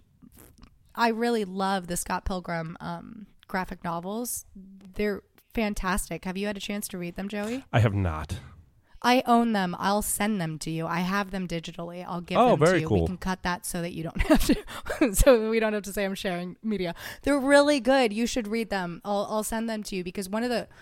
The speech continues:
Speaker 1: hearts of this movie is that Edgar Wright does take that, like, comic book aspect and put it into the
Speaker 2: It's so
Speaker 1: movie.
Speaker 2: cool the way that's done. It's so stylized in a way that, like,
Speaker 1: It's
Speaker 2: I don't
Speaker 1: so
Speaker 2: think anybody else
Speaker 1: stylish.
Speaker 2: does it, does this movie this way. And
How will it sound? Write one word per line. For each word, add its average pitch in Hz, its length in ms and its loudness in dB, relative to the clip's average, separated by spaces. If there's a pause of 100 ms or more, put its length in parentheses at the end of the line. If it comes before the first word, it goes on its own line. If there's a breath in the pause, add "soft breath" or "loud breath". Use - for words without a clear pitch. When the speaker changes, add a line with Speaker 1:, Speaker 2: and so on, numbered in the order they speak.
(280 soft breath)
Speaker 1:
hearts 240 340 0
of 202 80 -8
this 214 180 -4
movie 208 300 -2
is 190 160 -4
that 190 220 -2 (420 soft breath)
Edgar 220 240 -2
Wright 202 320 -6
does 185 560 -2 (160)
take - 540 -2
that, 170 340 0
like, 180 220 -6
comic 185 400 -4
book 185 260 -4
aspect 180 560 -6
and 185 160 -8
put 185 160 0
it 170 140 -8
into 165 220 -10
the - 40 6
Speaker 2:
It's - 140 4
so 160 100 10
Speaker 1:
movie. 120 140 8
Speaker 2:
cool 117 160 10
the 98 80 6
way 95 160 6
that's 85 220 0
done. 69 280 -6
It's - 180 0
so 160 300 8
stylized 107 840 4
in 107 80 2
a 104 40 4
way 117 120 8
that, 151 160 8
like, 208 140 8
Speaker 1:
It's 196 60 10
Speaker 2:
I 226 40 10
don't 240 140 12
Speaker 1:
so 208 80 4
Speaker 2:
think 220 180 6
anybody 202 420 4
else 196 160 2
Speaker 1:
stylish. 196 200 0
Speaker 2:
does 180 60 -2
it, 185 120 0 (180)
does 175 200 6
this 170 180 2
movie 127 420 4
this 110 220 0
way. - 100 0 (160)
And 98 340 0